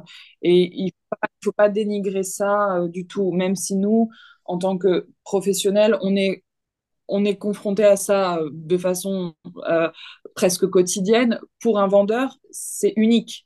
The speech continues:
le, ce moment. Donc, il faut quand même aussi essayer, euh, d'un point de vue psychologique et intellectuel, de se remettre,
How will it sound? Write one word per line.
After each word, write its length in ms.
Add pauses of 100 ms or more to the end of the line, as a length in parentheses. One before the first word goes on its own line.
(140)
le, 240
ce 140
moment. 260
Donc, 300
il 120
faut 300
quand 160
même 320 (140)
aussi 380
essayer, 800 (540)
euh, 260
d'un 180
point 160
de 80
vue 120
psychologique 920 (140)
et 140
intellectuel, 640
de 100
se 160
remettre, 600